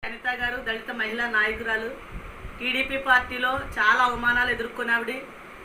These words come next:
డిపార్ట్‌మెంట్ దగ్గరికి ఏదన్నా ఈ స్టేట్మెంట్ పట్టుకొని వెళ్ళి ఇవ్వడానికి ప్రయత్నం చేస్తే ఆవిడని ఎన్నో అవమానాలు చేశారు.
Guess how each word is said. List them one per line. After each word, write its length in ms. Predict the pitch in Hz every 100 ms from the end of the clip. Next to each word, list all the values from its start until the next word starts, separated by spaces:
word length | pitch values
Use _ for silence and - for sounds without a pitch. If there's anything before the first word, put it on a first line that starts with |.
| - - - - - -
డిపార్ట్‌మెంట్ 580 | 220 220 254 269 269 262
దగ్గరికి 440 | 262 254 269 254 240
ఏదన్నా 340 | 247 262 269
ఈ 1200 | 254 226 - - 220 214 208 208 220 233 226 226
స్టేట్మెంట్ 640 | 220 - 240 240 247 277 277
పట్టుకొని 380 | 254 - 262 254
వెళ్ళి 460 | 240 262 269 220
ఇవ్వడానికి 420 | 220 233 254 262
ప్రయత్నం 440 | 254 233 269 285 294
చేస్తే 440 | 294 262 - 269
ఆవిడని 420 | 233 226 247 262
ఎన్నో 180 | 220 254
అవమానాలు 540 | 285 254 247 247 254 247
చేశారు. 440 | 233 247 254